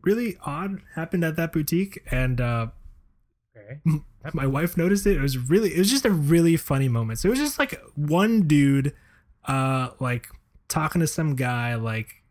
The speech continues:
Speaker 1: he just, like, really wanted to see, like, a deep sea and just kept saying it in Spanish. It was really funny. I don't know why. <laughs> It's, a-, and the, this, like, this very small woman,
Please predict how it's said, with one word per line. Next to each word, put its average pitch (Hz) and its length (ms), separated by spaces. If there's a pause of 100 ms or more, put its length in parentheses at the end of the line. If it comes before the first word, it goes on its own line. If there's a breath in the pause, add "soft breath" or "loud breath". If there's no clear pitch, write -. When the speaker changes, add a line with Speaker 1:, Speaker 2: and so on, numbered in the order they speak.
Speaker 1:
he 139 180
just, 135 220
like, 120 200
really 120 300
wanted 117 280
to 110 60
see, 120 200
like, 104 160
a 101 80
deep 110 340
sea 143 320 (300)
and 117 100
just - 160
kept 135 160
saying 110 280
it 123 80
in 113 100
Spanish. 113 580 (380 soft breath)
It 131 40
was 117 120
really 113 180
funny. 113 340 (400 loud breath)
I 131 60
don't 123 120
know 113 120
why. 113 220
<laughs> - 720
It's, - 260 (520 loud breath)
a-, 151 220
and 156 160
the, 151 120
this, 160 280
like, 147 280
this 151 160
very 185 340
small 180 380
woman, 117 460